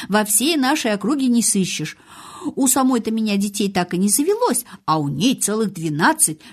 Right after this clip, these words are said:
Как зайдешь к Сьюзен, так прям душа радуется. Дети у нее здоровые, послушные, как на подбор. Кроме хорошего, мисс Мэри от них ничему не научится.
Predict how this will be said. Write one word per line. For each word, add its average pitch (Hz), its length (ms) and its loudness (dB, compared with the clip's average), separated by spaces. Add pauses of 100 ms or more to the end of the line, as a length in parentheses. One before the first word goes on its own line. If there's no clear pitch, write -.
Как - 280 -2
зайдешь 208 600 0
к - 80 -14
Сьюзен, 220 560 0
так 208 120 -4
прям 240 260 0
душа 220 380 2
радуется. 160 520 -6 (160)
Дети 185 360 -2
у - 20 -6
нее 170 200 -4
здоровые, 202 580 0
послушные, 202 720 -2 (180)
как 359 220 2
на 220 120 -6
подбор. 185 520 -2 (340)
Кроме 220 280 2
хорошего, 202 600 -2
мисс 190 360 0
Мэри 226 460 2 (140)
от 196 220 -2
них 220 220 -2
ничему 226 420 0
не 165 120 2
научится. 160 640 -2